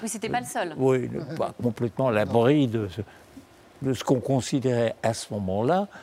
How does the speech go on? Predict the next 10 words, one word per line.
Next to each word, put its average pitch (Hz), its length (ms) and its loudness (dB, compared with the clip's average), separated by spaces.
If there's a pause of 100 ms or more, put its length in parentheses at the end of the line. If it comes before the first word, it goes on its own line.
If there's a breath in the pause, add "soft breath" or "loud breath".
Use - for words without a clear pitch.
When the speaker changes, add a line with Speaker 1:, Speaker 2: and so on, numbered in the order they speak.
(140 loud breath)
Speaker 2:
non 110 160 0
seulement 95 460 0
comme 85 200 -4
un 82 140 0
péché, 185 600 -2 (600 loud breath)
non 113 140 2
seulement 95 420 0
comme 90 200 -6
un 87 140 -6
vice, 185 540 0